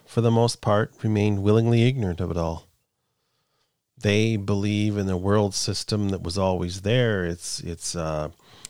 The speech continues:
conservative in nature, and, you know, I mean, yeah, they're pro-family and they're pro this and they're pro that, but, oh, by golly, they're not gonna speak out and, and go against the government. They might lose their tax-exempt status.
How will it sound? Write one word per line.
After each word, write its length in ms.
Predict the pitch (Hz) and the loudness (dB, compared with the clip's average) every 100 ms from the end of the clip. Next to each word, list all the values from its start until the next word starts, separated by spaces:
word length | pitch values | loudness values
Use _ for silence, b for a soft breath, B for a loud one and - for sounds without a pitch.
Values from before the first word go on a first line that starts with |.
| - | -14
conservative 600 | - - 110 107 104 98 | -6 2 4 6 4 2
in 140 | 95 | 0
nature, 600 | 98 117 - - 113 110 | 0 0 0 -2 0 0
and, 500 | 92 85 82 82 90 - | -2 -4 -6 -10 -14 -6
you 100 | 90 | -4
know, 200 | 90 101 | -2 -2
I 40 | |
mean, 260 | 87 90 87 | -4 -4 -2
yeah, 200 | 90 107 | -2 0
they're 120 | 98 | -2
pro-family 760 | - - 98 - 90 92 104 | -4 -4 -4 -2 -2 -2 -2
and 140 | 98 90 | -2 -4
they're 80 | 85 | -6
pro 260 | - 92 | -6 -4
this 300 | 90 90 - | -4 -6 -6
and 80 | - | -8
they're 80 | 85 | -8
pro 240 | - 92 | -6 -6
that, 320 | 90 90 87 | -4 -4 -4
but, 140 | 90 - B B B B B B B B B B B B B B - | -8 -10 B B B B B B B B B B B B B B -2
oh, 160 | 175 170 | 0 2
by 180 | 151 | 2
golly, 320 | 143 131 143 135 | 4 4 4 4
they're 140 | 135 | 4
not 160 | 131 131 | 4 4
gonna 180 | 120 | 0
speak 380 | 110 - 143 123 | 0 -4 -4 2
out 240 | 131 143 110 | 2 2 0
and, 260 | 98 95 | -6 -6
and 240 | 92 95 95 | -6 -4 0
go 140 | 110 | 2
against 320 | 104 104 - | 2 0 -2
the 40 | 95 | -2
government. 460 | 110 151 117 117 | 0 2 2 2
They 80 | 117 | 2
might 320 | 113 120 - | 2 0 0
lose 360 | 113 120 127 110 | 0 2 2 0
their 140 | 113 | -2
tax-exempt 920 | 107 - 120 117 - 113 101 135 165 | -2 -4 -2 -2 -6 -4 0 -2 -2
status. 560 | - - 80 78 - | -8 -6 -4 -6 -8